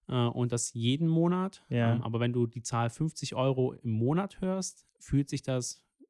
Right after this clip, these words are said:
Speaker 1: für mich zumindest
Speaker 2: Ja.
Speaker 1: weit weniger an,
Speaker 2: Ja.
Speaker 1: wie wenn es heißt, ich zahle fünfhundert Euro Mitgliedsbeitrag im Tennisverein und das zahle ich aber zum ersten ersten. Da, also das ist, glaube ich, einfach auch nochmal ein psychologischer Effekt.
Speaker 2: Ja.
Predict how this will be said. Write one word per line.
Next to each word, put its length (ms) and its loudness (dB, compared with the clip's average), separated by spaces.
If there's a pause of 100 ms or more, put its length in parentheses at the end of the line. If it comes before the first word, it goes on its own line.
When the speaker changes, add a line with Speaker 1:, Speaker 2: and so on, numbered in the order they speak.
(140)
Speaker 1:
für 220 -4
mich 240 2
zumindest 760 -2
Speaker 2:
Ja. 120 4
Speaker 1:
weit 240 4
weniger 360 2
an, 280 -2 (100)
Speaker 2:
Ja. 280 2 (100)
Speaker 1:
wie 160 2
wenn 140 0
es 120 -2
heißt, 260 0
ich 120 -8
zahle 200 -4
fünfhundert 420 -2
Euro 220 -2
Mitgliedsbeitrag 720 -4
im 80 -4
Tennisverein 720 -6 (340)
und 160 -6
das 280 -4 (140)
zahle 260 -6
ich 100 -12
aber 120 -10
zum 160 -6
ersten 280 -6
ersten. 440 -14 (640)
Da, 100 -4
also 320 -4 (100)
das 160 -2
ist, 140 -6
glaube 200 0
ich, 100 -6
einfach 300 -8
auch 120 -10
nochmal 200 -4
ein 40 -6
psychologischer 640 -2
Effekt. 360 -8
Speaker 2:
Ja. 340 4